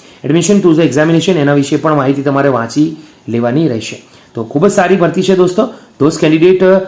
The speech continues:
who have not undergoes Aadhaar based authentication will be required to report the examination center two hours before the schedule Start of examination. અહીંયા વોટર આઈ ડી છે, ડ્રાઇવિંગ લાયસન્સ, પાન કાર્ડ, પાસપોર્ટ, આઈ ડી કાર્ડ ઇસ્યુ by યુનિવર્સિટી, કોલેજ,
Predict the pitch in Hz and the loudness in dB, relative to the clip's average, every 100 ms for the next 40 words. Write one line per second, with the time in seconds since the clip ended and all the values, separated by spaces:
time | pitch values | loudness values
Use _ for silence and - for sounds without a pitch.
0 | - - 156 170 175 160 147 170 - - | -6 -2 0 2 2 2 0 0 -4 -4
1 | 139 147 147 160 165 127 120 139 165 - | -2 0 2 2 2 0 0 0 0 -2
2 | 139 147 - 135 147 147 143 143 165 143 | 0 0 -2 -4 -2 -2 -2 -2 0 2
3 | 143 151 127 151 147 170 185 - - - | 2 2 0 0 0 2 2 0 -10 -4
4 | 127 160 170 160 123 156 156 160 170 160 | -2 0 0 0 0 0 0 -2 -4 -4
5 | 143 165 175 - 185 185 139 143 160 147 | -2 0 -2 2 2 2 0 -2 -2 -4
6 | 127 147 147 165 - 139 135 175 185 - | -4 -2 0 -2 -2 -2 2 2 0 -8
7 | - - 127 131 151 131 120 127 123 120 | -16 -6 -2 0 -2 -4 -4 -2 -4 -4
8 | 120 123 123 127 147 156 147 151 160 180 | -6 -4 -2 -2 0 0 2 2 0 -2
9 | 180 - - 131 131 165 160 147 175 165 | -4 -14 -6 -2 0 2 2 0 -2 -2
10 | 135 131 151 151 139 123 - 156 156 131 | -4 -2 -4 -2 -4 -4 -2 0 0 0
11 | 143 151 139 127 151 143 143 135 135 131 | 0 0 -2 0 0 0 0 0 0 0
12 | 139 139 147 127 139 143 | -2 -2 -2 0 0 -2